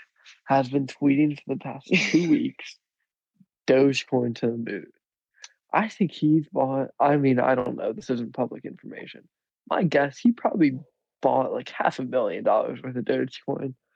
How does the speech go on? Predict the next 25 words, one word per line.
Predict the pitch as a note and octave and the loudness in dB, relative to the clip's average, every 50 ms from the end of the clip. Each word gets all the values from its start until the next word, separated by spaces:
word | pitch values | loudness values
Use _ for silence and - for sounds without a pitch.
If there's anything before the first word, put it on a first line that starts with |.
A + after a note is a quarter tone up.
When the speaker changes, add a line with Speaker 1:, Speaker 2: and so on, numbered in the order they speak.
| _ _ _ - | _ _ _ -2
Speaker 1:
'cause | - C#3+ E3+ | 2 2 4
I've | - - F#3 C#3+ - | 4 4 2 0 2
looked | - D3 E3 F3 - - | 2 2 2 2 2 0
at | F#3+ F3+ F3 | 0 0 0
it | F3+ G3 | -2 -2
before, | G3 F3 E3 - F3+ F3+ E3+ D3+ | -4 -6 -4 -2 0 2 2 4
and | C#3 D3 D3+ | 4 4 2
it | F3+ - | 2 2
literally | D3 D3 C#3 C#3 C3+ C#3+ C3+ B2+ A#2+ | 2 4 4 6 6 6 4 4 2
shoots | - - - - - - C#3 C3+ C3+ - - | 0 -2 0 0 2 2 2 2 2 0 0
up | C3+ - - - | 0 0 0 -2
every | - - B2 B2+ C3 | -4 -2 -2 -2 -2
time | A#2 B2+ B2 B2 | -2 -2 -2 -2
he | A#2+ C3 | -2 -4
tweets | A#2 - B2+ B2+ A#2+ - | -2 0 2 0 0 0
about | C#3 C#3 C3+ B2+ C3 | -2 -2 -2 -2 -4
it, | - | -6
and | - - | -10 -10
I | - - | -10 -10
think | - - D#3 C#3 | -12 -12 -10 -8
he | B2+ B2 | -6 -4
just | A#2+ A#2 A2+ - - | -2 -4 -2 -2 0
buys | - - - - - - | 0 2 2 0 -2 -2
multiple | D3 - - - - - C#3 C#3 | -4 -8 -8 -10 -6 -4 -4 -4
shares. | - - - - C3 C3 - C#3 - | -4 -6 -8 -8 -8 -8 -8 -10 -14